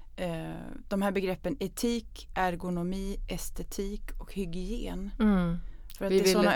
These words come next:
Speaker 1: överväganden som eleverna, de måste ju liksom utveckla förmågan att göra.
Speaker 2: Och i
Speaker 1: Eh.
Speaker 2: kursboken så, så börjar man ju med att förklara de här begreppen på ett
Speaker 1: Mm.
Speaker 2: ganska teoretiskt sätt.
Speaker 1: Mm.
Speaker 2: Och vi vet också att många,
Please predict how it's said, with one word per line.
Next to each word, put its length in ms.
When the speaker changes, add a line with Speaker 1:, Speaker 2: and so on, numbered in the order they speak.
Speaker 1:
överväganden 640
som 160
eleverna, 540
de 300
måste 240
ju 40
liksom 280
utveckla 460
förmågan 480
att 180
göra. 340
Speaker 2:
Och 140
i 80
Speaker 1:
Eh. 60
Speaker 2:
kursboken 760
så, 400
så 220
börjar 440
man 260
ju 60
med 400
att 260
förklara 640
de 120
här 140
begreppen 720
på 120
ett 60
Speaker 1:
Mm. 100
Speaker 2:
ganska 440
teoretiskt 880
sätt. 640
Speaker 1:
Mm. 180
Speaker 2:
Och 260
vi 60
vet 420
också 320
att 240
många, 680